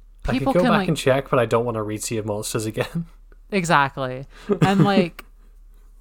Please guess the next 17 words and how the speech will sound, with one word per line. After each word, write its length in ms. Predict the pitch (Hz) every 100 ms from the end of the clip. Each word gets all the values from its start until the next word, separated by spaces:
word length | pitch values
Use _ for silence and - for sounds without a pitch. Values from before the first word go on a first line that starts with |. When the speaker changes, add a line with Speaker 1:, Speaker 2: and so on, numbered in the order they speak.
| - - - - - - _ _ _
Speaker 2:
the 140 | 202
thing 280 | - 247 254
is, 260 | 233 208 170
is 120 | 165
that, 200 | 165 165
like, 160 | 165 156
uh, 200 | 220 226
well, 220 | 247 240
that's 160 | 226 -
why 120 | 247
Blackbeard 640 | 165 165 160 170 - 135 127
was 120 | 123
still 180 | 143 123
alive, 460 | 123 127 120 127
right? 320 | 135 139 143 - - - - -
Speaker 1:
Mm-hmm. 260 | 131 135 131
Speaker 2:
Um, 560 | 165 156 147 131 -